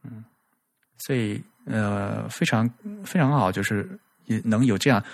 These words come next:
好的这些传-，就是老一代这个新，呃，这个优秀的签字的字体能够不断地被复刻出来，来，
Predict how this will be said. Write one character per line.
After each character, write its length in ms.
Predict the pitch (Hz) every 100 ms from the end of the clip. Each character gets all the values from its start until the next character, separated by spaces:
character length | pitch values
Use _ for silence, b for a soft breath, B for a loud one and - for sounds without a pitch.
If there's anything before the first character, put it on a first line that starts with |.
| B B B B _ _ _
好 400 | - - 98 90
的 160 | 107
这 140 | 117 147
些 260 | 127 120 127 b b _
传-， 300 | - 113 123 - 113
就 80 | 117
是 180 | 113 - - -
老 320 | 113 104 107
一 160 | 131
代 240 | 139 160 113
这 120 | -
个 40 | 117
新， 560 | - - 190 190 190 -
呃， 260 | 127 113
这 120 | 110 120
个 40 |
优 180 | 131 196
秀 280 | 208 - 143
的 160 | 107
签 260 | 98 - 151
字 100 | 143
的 100 | 107
字 120 | -
体 120 | 117 98
能 260 | 95 120
够 180 | 139 160
不 160 | 107 139
断 260 | - 170
地 80 | 95
被 180 | 92 101
复 200 | 95 -
刻 160 | - 113
出 160 | - 98
来， 120 | 92
来， 220 | 92 95